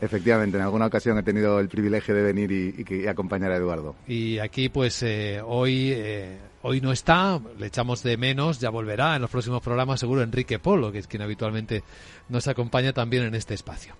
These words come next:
Speaker 2: Bueno, hablemos de, de Ferrovial, que es uno de los principales líderes globales de infraestructura, seguramente que todo el mundo lo conoce. Ahora, pues, en, en clave también de, de buscar, de desarrollar soluciones sostenibles.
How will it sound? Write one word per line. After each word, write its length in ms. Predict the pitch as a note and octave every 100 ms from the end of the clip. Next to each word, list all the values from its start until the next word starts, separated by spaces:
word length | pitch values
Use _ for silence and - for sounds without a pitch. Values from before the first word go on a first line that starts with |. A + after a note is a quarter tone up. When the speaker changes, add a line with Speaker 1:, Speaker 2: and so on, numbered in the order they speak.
| - - -
Speaker 2:
Bueno, 160 | G#3 A3+
hablemos 320 | G3 A#3+ A3
de, 240 | G3 F3+ D3+
de 220 | D#3+ D#3+
Ferrovial, 720 | E3+ D#3 D3 C3+ A#2 G#2 G2+
que 260 | A#2 B2+
es 180 | D3 -
uno 320 | C#3+ C3+ C3+
de 80 | B2+
los 240 | A#2+ G#2+ -
principales 580 | A2+ G#2+ G#2+ B2 B2
líderes 320 | A2+ A#2 A2 G#2+
globales 360 | G#2 A#2 A2
de 40 | G#2+
infraestructura, 680 | - G#2 G#2+ - C#3 C#3+ C3
seguramente 420 | A2+ A2 G#2+ G#2+
que 100 | F#2+
todo 220 | B2 A2+
el 60 | A2
mundo 220 | A2+ G#2
lo 120 | G2
conoce. 600 | - G2+ A#2+ - B2+ B2+ - - - - -
Ahora, 420 | B2+ C3+ C3+ C3
pues, 360 | - A#2+ A2+ -
en, 480 | A2+ G#2+ G#2 G#2+ -
en 180 | A#2+ A#2+
clave 420 | - D3 D3+ C3
también 580 | A#2+ A2+ A2+ D#3+ F#3+ C#3
de, 480 | A#2+ A2+ G#2 G2+ F#2 F#2+
de 140 | G#2 G2+
buscar, 480 | G#2 - D3 C#3+ B2+
de 80 |
desarrollar 580 | A2+ A2+ G#2+ G#2+ B2+ C3
soluciones 640 | - A2 - B2 A#2+ - - - - -
sostenibles. 880 | - A#2+ - A#2 C3 C3+ C#3 C3+